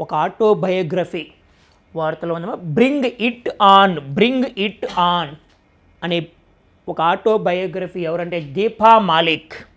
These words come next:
దీపా మాలిక్. ఇక్కడ కనిపిస్తున్న ఇమేజ్ ఒకసారి గమనిస్తే దీపా మాలిక్స్ ఆటోబయోగ్రఫీ Bring It On.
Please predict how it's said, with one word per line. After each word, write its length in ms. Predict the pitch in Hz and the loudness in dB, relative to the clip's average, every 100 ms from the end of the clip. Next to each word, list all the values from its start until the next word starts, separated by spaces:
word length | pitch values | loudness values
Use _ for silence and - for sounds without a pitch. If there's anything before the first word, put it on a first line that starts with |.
| _ _ _ _ _ 160 | _ _ _ _ _ -8
దీపా 440 | 165 180 185 185 | -4 -4 0 0
మాలిక్. 560 | 180 156 156 151 - - - _ _ _ _ _ _ _ - | 0 -2 -2 -4 -6 -16 -20 _ _ _ _ _ _ _ -8
ఇక్కడ 120 | 170 | -6
కనిపిస్తున్న 440 | 170 175 - 220 | -4 -4 0 0
ఇమేజ్ 320 | 175 156 131 - - - - _ _ _ _ | 4 4 2 -4 -20 -20 -20 _ _ _ _
ఒకసారి 280 | - - 190 180 | -10 -6 -4 -4
గమనిస్తే 280 | 185 196 | -4 -6
దీపా 520 | 160 180 220 240 240 240 | -2 2 4 8 8 8
మాలిక్స్ 580 | 196 185 196 202 - - | 6 4 4 0 -4 2
ఆటోబయోగ్రఫీ 1000 | 175 180 208 208 180 180 180 190 185 202 | 4 4 4 4 4 2 2 0 -4 -4
Bring 380 | 175 147 240 277 | -4 0 0 0
It 420 | - 180 220 220 - 170 175 180 | -6 -2 -2 -4 -4 2 4 4
On. 60 | 170 | 0